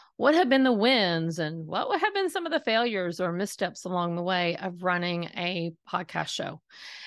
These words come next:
and just podcasting in general. And so this was some of the information that I shared inside Podcast Week, but I wanted to go a little bit deeper here on the show with you,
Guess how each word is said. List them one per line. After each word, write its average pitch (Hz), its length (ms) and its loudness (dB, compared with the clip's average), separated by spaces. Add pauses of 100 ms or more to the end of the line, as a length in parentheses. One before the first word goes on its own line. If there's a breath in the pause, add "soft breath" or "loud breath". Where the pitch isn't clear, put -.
(160 loud breath)
and 196 260 4
just 294 220 2 (120)
podcasting 202 580 -4
in 160 100 -6
general. 165 540 -6 (180)
And 190 380 0
so - 100 -2
this 427 180 0
was 339 140 -2
some 254 140 4
of 233 40 0
the 214 100 0
information 175 560 -2
that 170 100 -4
I 160 80 -2
shared 185 340 -2
inside 165 320 -4
Podcast 220 500 -4
Week, 175 220 -4
but 185 80 -2
I 185 60 2
wanted 403 240 -2
to 220 120 -2
go 175 220 0
a 175 60 -2
little 202 180 -2
bit 156 140 -4
deeper 180 320 -4
here 165 480 0 (400 loud breath)
on 302 280 4
the 233 80 4
show 208 540 4
with 170 240 -2
you, 175 640 -2